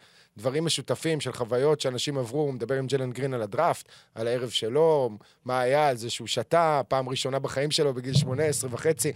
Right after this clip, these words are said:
לקחו אותו למועדון בניו יורק אמיתי, ואז פתאום בבוקר מתקשרים, או בלילה מתקשרים, סל אינדיאנה, מחר על הבוקר, הוא אומר,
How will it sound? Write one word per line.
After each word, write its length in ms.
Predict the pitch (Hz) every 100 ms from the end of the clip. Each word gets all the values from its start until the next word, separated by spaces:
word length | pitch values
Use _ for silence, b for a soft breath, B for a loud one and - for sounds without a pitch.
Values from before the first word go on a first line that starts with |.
| B B
לקחו 180 | 135 -
אותו 160 | 151 151
למועדון 460 | 139 143 139 165
בניו 180 | 151 139
יורק 220 | 151 160
אמיתי, 300 | 147 135 175
ואז 200 | 160 151
פתאום 240 | 170 170 160
בבוקר 440 | 139 180 190 165 - B B
מתקשרים, 460 | 139 - 135 156 175
או 160 | 139 127
בלילה 320 | 131 180 175
מתקשרים, 460 | 147 139 - 202
סל 200 | 170 180
אינדיאנה, 380 | 185 151 170 190
מחר 200 | 156 170
על 80 | 170
הבוקר, 280 | 160 202 175
הוא 80 |
אומר, 140 | 160